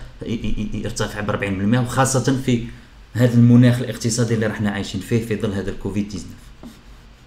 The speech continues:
إذن الحل الثاني كما قلت هو أنه يرتفع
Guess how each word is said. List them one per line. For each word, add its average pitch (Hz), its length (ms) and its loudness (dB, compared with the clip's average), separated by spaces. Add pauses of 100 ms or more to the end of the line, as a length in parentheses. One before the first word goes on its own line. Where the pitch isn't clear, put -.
(2750)
إذن 147 500 4 (280)
الحل 104 300 -2
الثاني 98 380 -2 (140)
كما 90 180 -6
قلت 143 360 -8 (640)
هو 92 340 -4 (240)
أنه 101 320 -2
يرتفع 95 520 -8